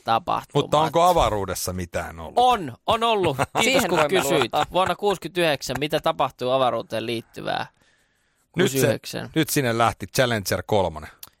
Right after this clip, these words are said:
Speaker 1: Ei lähtenyt Challenger kolmonen.
Speaker 3: Onks tää jo kysymys? Jaketaanko pisteitä?
Speaker 1: Kyllä tästä voi jakaa pisteitä, jos tiedätte.
Speaker 2: Okei, ei me voida arvata.
Speaker 3: Öm,
Speaker 1: Ei kun voitte, voitte arvata.
Speaker 3: Marssihommia.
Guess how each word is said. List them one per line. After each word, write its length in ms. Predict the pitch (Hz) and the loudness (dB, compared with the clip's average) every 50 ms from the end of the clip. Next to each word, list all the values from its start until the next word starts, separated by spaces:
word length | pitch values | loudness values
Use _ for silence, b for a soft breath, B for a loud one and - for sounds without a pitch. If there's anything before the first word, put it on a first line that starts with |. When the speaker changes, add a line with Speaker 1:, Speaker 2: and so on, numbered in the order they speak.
| _ - | _ -4
Speaker 1:
Ei 160 | 151 156 160 | -2 -2 0
lähtenyt 460 | 175 190 190 - - - 143 139 131 | 0 0 -2 -2 -6 -6 -6 -6 -6
Challenger 540 | - - 151 135 131 117 117 - 120 117 - - | -4 -2 -2 0 0 -2 -4 -6 -8 -8 -8 -6
kolmonen. 400 | - 110 107 113 113 104 110 - | -2 0 0 0 0 -4 -4 -2
Speaker 3:
Onks 100 | 123 147 | 0 2
tää 100 | 190 233 233 | 2 2 0
jo 80 | 226 | 0
kysymys? 400 | 226 - 254 233 220 - - 170 - - - | -4 -4 -6 -4 -4 -6 -8 -10 -14 -8 -4
Jaketaanko 380 | - 202 190 185 180 175 180 190 | -2 -2 0 -2 -4 -4 -6 -4
pisteitä? 460 | 202 214 196 - - - - - - - | -4 -4 -4 -2 -2 -4 -4 -4 -6 -8
Speaker 1:
Kyllä 120 | 214 240 - | -8 -6 -4
tästä 180 | 233 208 - | -4 -4 -2
voi 140 | 202 208 208 | 0 0 0
jakaa 260 | 214 214 - 180 156 | 0 0 0 -2 -2
pisteitä, 460 | - - 170 151 - - 135 127 131 | -2 -2 -6 -6 -4 -6 -6 -4 -2
jos 140 | 131 135 - | -2 -4 -4
tiedätte. 640 | _ - 147 143 123 107 - - - _ _ - - - - - | _ -4 0 2 2 2 0 -4 -12 _ _ -20 -20 -12 -4 0
Speaker 2:
Okei, 520 | 196 175 - - - 113 131 127 104 101 | 0 0 0 0 0 2 2 4 2 2
ei 120 | 120 117 95 | 2 2 2
me 140 | 101 107 110 - | 0 -4 -4 0
voida 260 | 131 127 110 98 95 | 2 2 2 2 0
arvata. 460 | 92 98 107 98 92 80 78 - - | 0 2 2 2 0 -2 -4 -6 -2
Speaker 3:
Öm, 720 | - 175 180 170 170 170 165 160 156 156 156 156 156 156 156 - - - | 0 0 2 2 2 0 0 0 0 -2 -4 -6 -12 -14 -16 -14 -8 -6
Speaker 1:
Ei 120 | 170 160 | -6 -4
kun 120 | 165 175 | -4 0
voitte, 320 | 190 214 185 156 - - 247 | 0 0 0 0 -2 0 2
voitte 340 | 269 262 240 214 - - - | 4 4 4 2 0 -2 -2
arvata. 240 | - 113 120 - 110 | 0 0 2 2 0
Speaker 3:
Marssihommia. 460 | - - 127 - 117 117 123 123 139 | 0 -2 -4 -6 -6 -6 -4 -4 -4